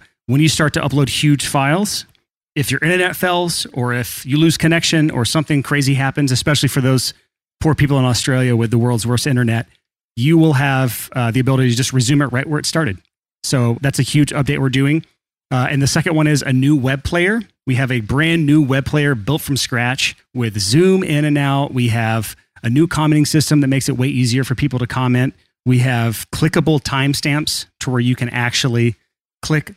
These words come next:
the comments and it jumps to the timestamp in the song. Some stuff people have been asking for, for a long time. And we have higher resolution waveforms, so you can actually see the peaks and valleys a lot better compared to what it is right now. And soon,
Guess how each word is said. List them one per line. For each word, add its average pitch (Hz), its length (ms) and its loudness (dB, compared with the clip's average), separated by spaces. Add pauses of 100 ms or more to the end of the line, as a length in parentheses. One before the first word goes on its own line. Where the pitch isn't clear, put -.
(100)
the 135 60 -4
comments 139 400 0
and 131 140 -2
it 127 60 -4
jumps 127 260 -2
to 120 60 -6
the 110 80 -4
timestamp 117 420 -2
in 117 60 -2
the 113 80 0
song. 123 340 0 (560)
Some 180 100 -4
stuff - 240 0
people 147 300 0
have 131 120 0
been 135 80 -2
asking 123 340 -2
for, 139 180 -2
for 123 100 -4
a - 20 -2
long 117 220 -2
time. 123 360 -4 (280)
And 170 180 0
we 165 60 2
have 156 140 2
higher 139 340 0
resolution 127 480 2
waveforms, 170 480 -2
so - 140 -2
you 117 60 0
can 117 120 -4
actually 117 240 -2
see 123 260 -2
the 117 80 -2
peaks - 220 -2
and 117 80 0
valleys 110 260 0
a 120 60 0
lot 131 180 -4
better 170 280 -4 (120)
compared 123 340 0
to 127 60 -2
what 120 140 0
it 120 60 -2
is 120 140 0
right 123 140 0
now. 127 220 -4 (280)
And 147 160 -2
soon, 156 600 2